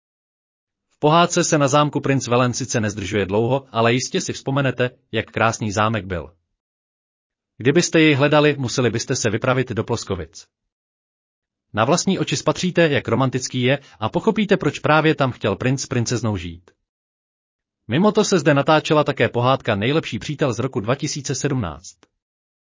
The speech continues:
Interiéry zámku sice nejsou v zimě přístupné, ale nahlédnout můžete aspoň do zámeckého parku,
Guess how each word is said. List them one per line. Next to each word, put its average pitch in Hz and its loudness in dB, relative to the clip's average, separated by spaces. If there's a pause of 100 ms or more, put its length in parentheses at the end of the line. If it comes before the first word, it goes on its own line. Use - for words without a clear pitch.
(600)
Interiéry 160 6
zámku 147 4
sice 143 -2
nejsou 131 2
v 101 -6
zimě 120 0
přístupné, 127 -2
ale 117 0
nahlédnout 147 0
můžete 131 -2
aspoň 160 -2
do 143 0
zámeckého 123 0
parku, 107 -2